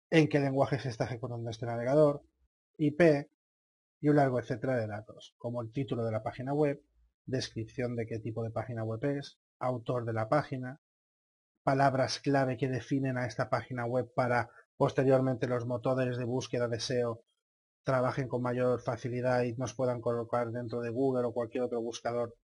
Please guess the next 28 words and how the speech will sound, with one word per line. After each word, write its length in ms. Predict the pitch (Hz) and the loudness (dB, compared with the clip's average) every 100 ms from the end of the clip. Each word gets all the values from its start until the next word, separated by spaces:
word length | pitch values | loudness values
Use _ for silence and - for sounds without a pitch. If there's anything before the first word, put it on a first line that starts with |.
| _ | _
más 280 | 127 123 123 | -8 -4 -2
rápidamente 600 | 117 113 123 123 127 117 | -4 -2 -2 -2 -2 -6
en 60 | 113 | -8
sus 140 | 117 | -8
posiciones 540 | - 117 117 117 123 - | -8 -8 -6 -6 -2 0
altas, 420 | 160 156 151 - _ _ _ | 0 0 -4 -8 _ _ _
etcétera, 460 | - 131 139 117 110 | -4 0 0 0 -2
etcétera. 360 | - 110 101 92 _ _ _ _ _ _ - | -4 -12 -18 -20 _ _ _ _ _ _ -8
¿De 80 | 139 | 0
acuerdo? 420 | 127 156 208 - | 4 6 6 6
Aquí 240 | 139 - | 2 4
introduciremos 720 | 175 165 156 147 180 196 208 | 4 6 4 4 2 4 4
lo 120 | 165 127 | 4 2
que 80 | |
es 160 | 123 - | -2 -2
título, 480 | 165 160 156 156 156 | 4 6 6 6 6
etcétera, 400 | 151 139 127 135 | 4 -2 0 -2
etcétera. 400 | 131 113 113 - _ _ | -2 -6 -10 -14 _ _
Cosas, 380 | 185 180 202 | 2 4 4
pero 240 | - 165 180 | 4 4 4
que 80 | 185 | 2
el 100 | 180 | 0
cliente 420 | 226 185 160 170 | 4 6 6 6
no 140 | 170 | 8
va 80 | 165 | 10
a 40 | |
ver 140 | 151 151 | 10 6
directamente, 840 | 135 120 113 117 113 117 - 117 | 4 -4 -4 -6 -6 -10 -12 -12